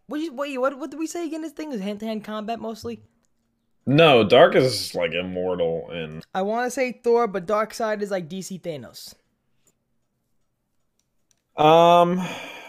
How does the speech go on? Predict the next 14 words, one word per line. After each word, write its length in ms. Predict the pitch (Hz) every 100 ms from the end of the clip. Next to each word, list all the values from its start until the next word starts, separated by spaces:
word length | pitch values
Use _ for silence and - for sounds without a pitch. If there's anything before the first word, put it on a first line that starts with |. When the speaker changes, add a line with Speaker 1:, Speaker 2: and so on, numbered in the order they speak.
| 127
Speaker 2:
yeah, 580 | 120 127 120 120 120 135 -
Dark 260 | 123 123 131
is, 240 | 143 - - _
yeah, 160 | - 107
Dark 260 | 104 110 120
is 140 | 120
like 180 | 107 101
D 140 | 104
C 220 | 101 104 92
Thanos, 540 | 90 92 87 90 -
yeah. 360 | 92 95 92 101 _ _ _ _
Speaker 1:
All 100 | 151
right. 260 | 147 196 220
Speaker 2:
Um, 420 | 101 101 101 101